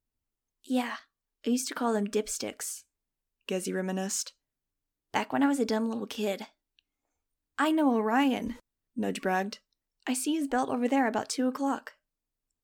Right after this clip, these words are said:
"Jeb, can you show us again?" Angel asked,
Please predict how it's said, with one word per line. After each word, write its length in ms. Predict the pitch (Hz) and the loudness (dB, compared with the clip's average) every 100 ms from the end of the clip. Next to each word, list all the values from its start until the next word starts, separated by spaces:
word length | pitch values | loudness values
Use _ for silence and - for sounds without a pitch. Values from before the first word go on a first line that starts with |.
| _ _ _ - | _ _ _ -4
"Jeb, 260 | 330 330 - - | -4 -4 -8 -4
can 140 | 294 | 0
you 80 | 320 | 2
show 220 | 339 339 | 0 -4
us 100 | 339 | -4
again?" 400 | 294 254 262 330 - _ _ _ _ _ _ _ _ _ _ - | -2 0 0 0 -6 _ _ _ _ _ _ _ _ _ _ -4
Angel 300 | 196 190 196 | -2 0 -2
asked, 380 | 196 202 - | -2 -4 -8